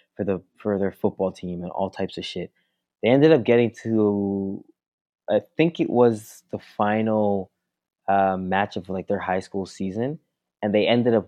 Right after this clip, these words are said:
winning that championship that year. So they had the tragedy that happened at the beginning of the year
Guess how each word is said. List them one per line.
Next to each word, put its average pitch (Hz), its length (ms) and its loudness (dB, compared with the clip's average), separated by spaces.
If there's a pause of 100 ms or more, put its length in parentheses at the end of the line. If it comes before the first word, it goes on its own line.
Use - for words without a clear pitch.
(120)
winning 107 340 4
that 90 200 -4
championship 104 680 -6
that 95 180 -4
year. 98 280 -6
So 104 420 0 (600)
they 110 60 0
had 131 200 2
the 135 60 -8
tragedy 151 640 2
that 117 140 2
happened 110 380 -4
at 104 100 -8
the - 80 -10
beginning 101 500 -2
of 90 100 -8
the 90 80 -6
year 90 400 -6